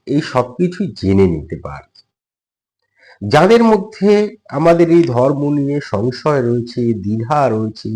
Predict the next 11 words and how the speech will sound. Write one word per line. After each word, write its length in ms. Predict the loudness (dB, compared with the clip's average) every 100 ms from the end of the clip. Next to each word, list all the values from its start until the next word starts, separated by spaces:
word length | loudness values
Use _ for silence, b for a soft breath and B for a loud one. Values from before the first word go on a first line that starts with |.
| -8
জিজ্ঞাসা 680 | -10 -6 -2 -2 -2 -2 -4
রয়েছে, 500 | -2 -4 -6 -10 -12 -14 _ _ _ _ b b b b
আমরা 220 | 2 6
অনুরোধ 340 | 6 6 4 2
করব 480 | 4 4 4 -2 -4 -10
অবশ্যই 460 | -2 0 0 -2 -2
তারা 280 | 0 0 0
কথামৃত 560 | -4 -2 -2 -2 -2 -2
নিয়মিত 440 | -2 0 -2 -4
পাঠ 320 | -8 -6 -6 -6 -4
করুন। 340 | -2 -2 -10